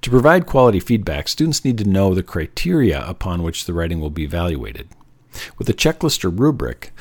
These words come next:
students can check for specific ideas of writing and provide more targeted feedback. This is a critical tool for targeted self-evaluation as well.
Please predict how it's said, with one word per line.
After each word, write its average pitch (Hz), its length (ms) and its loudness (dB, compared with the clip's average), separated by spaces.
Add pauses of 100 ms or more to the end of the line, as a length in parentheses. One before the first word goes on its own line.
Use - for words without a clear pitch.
(120)
students 139 400 0
can 104 160 -2
check - 280 -2
for 101 120 -6
specific - 600 -2
ideas 110 420 2
of 90 180 -6
writing 95 420 -2 (320)
and 131 120 -2
provide 107 360 2
more 104 140 0
targeted 147 720 -4
feedback. - 580 -8 (560)
This - 180 0
is 104 60 -2
a 87 80 0
critical - 400 2
tool 104 260 0
for 92 160 -6
targeted 87 520 -2
self-evaluation 120 1120 -2
as 80 120 -6
well. 104 340 -4